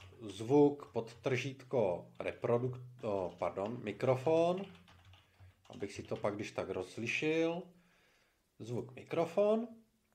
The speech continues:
Tak a úplně první,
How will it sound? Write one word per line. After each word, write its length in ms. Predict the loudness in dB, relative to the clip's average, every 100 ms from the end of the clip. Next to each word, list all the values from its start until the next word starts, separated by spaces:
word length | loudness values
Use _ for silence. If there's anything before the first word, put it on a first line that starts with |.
| _ _ _ _ -20 -20 _ _ _
Tak 380 | -4 -4 -8 -20 _ -2
a 440 | 2 2 2 -2 -6 _ _
úplně 600 | -8 2 2 4 0 0
první, 680 | 0 0 0 -2 -4 -6 -10